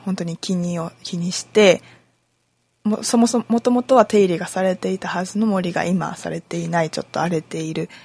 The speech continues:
それが川にやっぱり流れてしまう。土砂災害が起きるっていうような、あの、ことがどんどん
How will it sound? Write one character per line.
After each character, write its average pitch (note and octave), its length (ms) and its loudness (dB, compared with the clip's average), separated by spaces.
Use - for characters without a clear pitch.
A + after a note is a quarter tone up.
そ F#3+ 120 -2
れ F3+ 80 2
が E3 100 4
川 F3 300 2
に E3 100 -2
や - 60 -6
っ - 20 -10
ぱ - 120 -6
り E3+ 100 -2
流 F3 40 -4
れ D3+ 120 -6
て - 120 -16
し - 160 -6
ま D3+ 200 -6
う。 G3 60 -14
土 - 100 -6
砂 F3 120 -8
災 D#3+ 200 -4
害 - 200 -8
が - 80 -10
起 F3+ 60 -10
き F3 180 -4
る F#3 100 2
っ F#3+ 60 2
て - 200 -12
い E3+ 60 -8
う F3 40 -6
よ E3 160 -6
う E3 80 -8
な、 G3 360 2
あ E3+ 240 -2
の、 D#3 580 -6
こ F#3+ 100 -6
と F3 100 -2
が E3 100 2
ど G#3 160 6
ん F#3+ 100 4
ど E3 140 2
ん - 60 -10